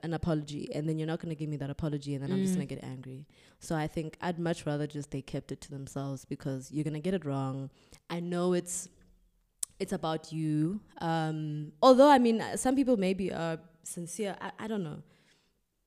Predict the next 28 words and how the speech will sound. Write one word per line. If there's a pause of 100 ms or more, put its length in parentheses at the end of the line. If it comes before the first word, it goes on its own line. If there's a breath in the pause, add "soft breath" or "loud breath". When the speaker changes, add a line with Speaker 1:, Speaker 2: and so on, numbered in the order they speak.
(340)
Speaker 1:
And,
you
know,
there
could
be
a
great
conversation
to
be
had
from
there,
but
I, (100)
I
just
don't
think (120)
it (100)
is
Speaker 2:
Mm.
Speaker 1:
worthwhile.
I
think
that's
something